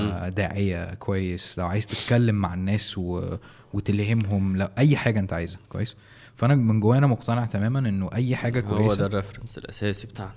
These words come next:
Speaker 2: بالظبط، وان هو اكيد عملها، تمام؟
Speaker 1: آه.
Speaker 2: فلما، فلما بلاقي الناس بتتكلم، آه، كلام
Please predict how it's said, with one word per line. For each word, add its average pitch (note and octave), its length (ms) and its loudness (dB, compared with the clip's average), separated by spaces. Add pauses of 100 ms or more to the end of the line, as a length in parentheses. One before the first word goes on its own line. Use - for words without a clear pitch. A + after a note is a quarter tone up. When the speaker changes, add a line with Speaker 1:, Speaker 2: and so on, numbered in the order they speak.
Speaker 2:
بالظبط، F#2 460 -4
وان G#2+ 180 2
هو B2 180 4
اكيد A2 320 -2
عملها، F#2+ 420 0 (400)
تمام؟ F#2+ 200 -6 (500)
Speaker 1:
آه. G2+ 320 -2
Speaker 2:
فلما، G#2 420 2 (100)
فلما G#2+ 300 2
بلاقي A#2 300 2
الناس B2+ 280 4
بتتكلم، G#2+ 720 -2 (920)
آه، F2 400 -2
كلام F#2 640 0